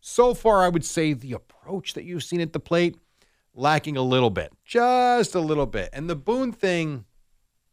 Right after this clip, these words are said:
I don't know. I, I, I am not gonna sit here and bury Aaron Boone. I'm just not. Because I don't know, in today's day and age of baseball, I really mean this,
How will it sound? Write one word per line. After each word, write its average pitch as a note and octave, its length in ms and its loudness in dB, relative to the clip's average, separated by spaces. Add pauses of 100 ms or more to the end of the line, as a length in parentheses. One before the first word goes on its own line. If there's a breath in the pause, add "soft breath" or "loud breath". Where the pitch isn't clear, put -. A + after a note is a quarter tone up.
(120)
I - 440 8
don't D#2+ 120 -12
know. D2+ 200 -8 (120)
I, - 60 -12
I, A2 340 -14 (600)
I F#3 140 2
am G#3 160 4
not E3 240 6
gonna C3+ 160 0
sit A2+ 240 -2
here F2+ 380 -4 (280)
and B2 260 2
bury A#2 340 2
Aaron G2+ 380 0
Boone. E2+ 300 -4
I'm A#2+ 200 2
just - 320 -2 (140)
not. G2+ 480 -4 (400)
Because C3 380 2
I F3+ 200 6
don't G#3+ 300 2
know, A#2+ 460 4
in A#2 160 -2
today's C#3+ 440 2
day D3 280 2
and B2 80 0
age A#2+ 180 -2
of G2+ 160 -4
baseball, F2+ 580 -2
I C3+ 60 -6
really G#3 340 2
mean A#2+ 260 2
this, D2 200 -16